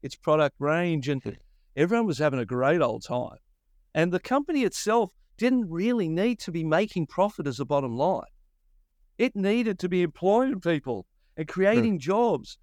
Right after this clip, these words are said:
Speaker 1: while it was in Bob's hands, this is, and in private,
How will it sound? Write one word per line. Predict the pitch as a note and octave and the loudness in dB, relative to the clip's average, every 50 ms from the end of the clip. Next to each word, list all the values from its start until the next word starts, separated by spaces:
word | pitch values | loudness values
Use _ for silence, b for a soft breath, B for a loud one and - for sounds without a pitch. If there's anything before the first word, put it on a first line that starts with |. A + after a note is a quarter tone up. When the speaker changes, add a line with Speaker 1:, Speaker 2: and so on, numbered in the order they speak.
| _ _ _ - | _ _ _ 0
Speaker 1:
while | D3+ E3 F3+ F#3+ F3 | 4 4 6 6 4
it | C#3 | 2
was | C#3+ C3 D3+ | 0 -2 -2
in | D#3 C#3 | -2 2
Bob's | C#3 D#3+ D3+ D3 - - | 2 2 2 2 -2 -4
hands, | C#3 B2+ A#2 A2 A2 - | -6 -6 -6 -6 -10 -10
this | - A#2+ G#2 - | -10 -10 -10 -8
is, | C3 G#2 G2+ | -8 -6 -4
and | B2 B2 C3 | -4 -2 -2
in | C3 - | -2 -4
private, | - E3 E3 E3 D#3+ D3+ C#3 B2+ | -2 0 2 4 4 2 0 -4